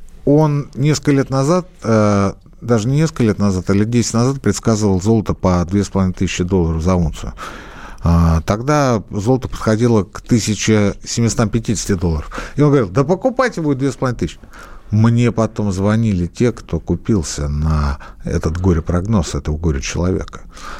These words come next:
Понимаете? И, а, они не предъявляли, конечно, они просто горько сетовали. Они говорили о том, сколько они потеряли. Поэтому у меня к вам огромная просьба. Ну, слушайте, не играйте вы в фондовое казино.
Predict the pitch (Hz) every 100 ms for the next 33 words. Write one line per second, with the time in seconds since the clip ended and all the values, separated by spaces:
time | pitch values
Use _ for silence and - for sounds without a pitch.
0 | - - 87 113 107 90 - 139 135 131
1 | 131 131 131 156 143 143 120 - 165 196
2 | 208 196 220 208 220 220 240 185 117 90
3 | 120 127 160 156 123 117 - - 147 -
4 | - - - - 92 95 107 127 151 127
5 | 117 - 131 - 113 120 - 170 151 85
6 | - - - - - - - - - -
7 | 127 131 143 147 147 135 160 208 190 139
8 | 131 165 160 156 143 90 - - - 95
9 | 110 120 117 - - - - 113 - 98
10 | 101 113 120 156 - 143 131 131 117 92
11 | 95 107 104 92 - - - - 131 117
12 | 107 - 107 131 117